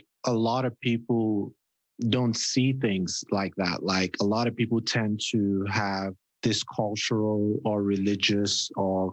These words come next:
classist superiority in a way. Like, they, they don't see things like, "Hey, you know, it's just a different way of doing things. Like, we can move forward."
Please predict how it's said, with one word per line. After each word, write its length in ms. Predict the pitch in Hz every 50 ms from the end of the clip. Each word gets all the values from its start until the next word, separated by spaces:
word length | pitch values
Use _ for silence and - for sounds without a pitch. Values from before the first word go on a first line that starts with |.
| - _ -
classist 920 | - - - 117 104 98 98 104 - - - 104 98 - - - - - - _
superiority 1300 | - - - - 120 101 - - - - 101 98 98 98 98 101 107 113 123 135 160 175 202 202 196 202 - _ _ _ -
in 160 | - 165 175
a 60 | 190 185
way. 380 | 185 190 185 185 190 196 - - - -
Like, 280 | 123 120 120 117 110 - -
they, 340 | 113 113 117 135 123 107 101
they 180 | 120 120 131 127
don't 200 | 127 139 147 151
see 320 | 139 - - - 147 147
things 240 | 139 131 143 123 113
like, 180 | 110 104 104 101
"Hey, 300 | 101 120 127 120 117 113
you 160 | 110 110 113
know, 320 | 110 107 104 101 98 - -
it's 120 | 107 101 -
just 280 | - 123 117 - -
a 40 | 107
different 380 | 92 - 104 98 - 110 110 107
way 140 | 104 101
of 220 | 98 95 87 87 87
doing 300 | - 156 156 156 151 139
things. 440 | 131 131 127 117 117 117 110 101 -
Like, 260 | 104 95 90 90 95 -
we 80 | 95
can 220 | 92 - 98 95 98
move 180 | 98 98 92
forward." 460 | - - 107 107 107 101 98 98 95